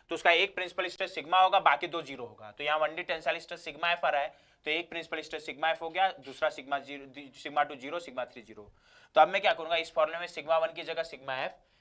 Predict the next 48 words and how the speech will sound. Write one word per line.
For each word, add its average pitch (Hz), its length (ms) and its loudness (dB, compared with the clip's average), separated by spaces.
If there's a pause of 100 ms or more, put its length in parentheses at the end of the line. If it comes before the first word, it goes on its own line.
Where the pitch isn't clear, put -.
(100)
sigma 156 320 2
two 165 120 -4
की 170 140 -6
जगह 143 240 0
ज़ीरो 131 260 -10 (340)
और 143 100 2
sigma 170 360 0
three 156 100 -8
की 151 100 -6
जगह 143 220 0
zero 143 260 0
put 156 200 -4
कर 117 140 -2
दोगे 123 300 -8 (380)
तो 180 40 -4
इस 220 260 -6
condition 151 440 -2
का - 100 2
distortion 131 460 -6
energy 135 260 -12
per 123 140 -14
unit 113 200 -18
volume 104 280 -20
आएगा। 104 180 -12
और 131 80 -2
वो 139 60 -4
कितना 147 260 -2
आएगा? 151 240 0 (280)
One 170 260 4
upon 185 260 -2
six 117 240 -12
जी, 139 180 -10
बार 135 200 6
वाला 156 160 6
तो 165 120 0
पार्ट 156 220 4
कट 160 140 -2
जाएगा, 107 360 -8 (340)
in 156 160 -2
bracket 156 380 6
sigma 160 300 4
one 165 160 4
की 170 80 -4
जगह 160 200 2
sigma 160 320 0
f 165 160 0
का 185 100 4
square 202 380 4